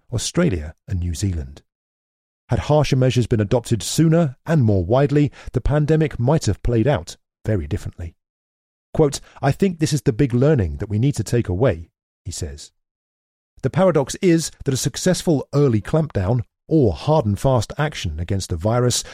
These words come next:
that turns out to be milder than initial indications suggest could lead to complaints of overreaction.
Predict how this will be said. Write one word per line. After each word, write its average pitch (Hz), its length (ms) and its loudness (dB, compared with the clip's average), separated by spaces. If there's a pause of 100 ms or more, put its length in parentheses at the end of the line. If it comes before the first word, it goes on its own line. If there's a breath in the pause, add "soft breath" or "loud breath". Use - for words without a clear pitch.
that - 120 -2
turns 156 340 2
out 143 220 0
to 104 100 -4
be 95 100 0
milder 95 480 0
than 92 140 -2
initial 95 420 -2
indications 98 720 -2
suggest 147 500 0 (260 loud breath)
could 185 200 2
lead 123 220 2
to 101 100 -2
complaints 95 640 -6 (100)
of 101 160 -8
overreaction. 80 720 -6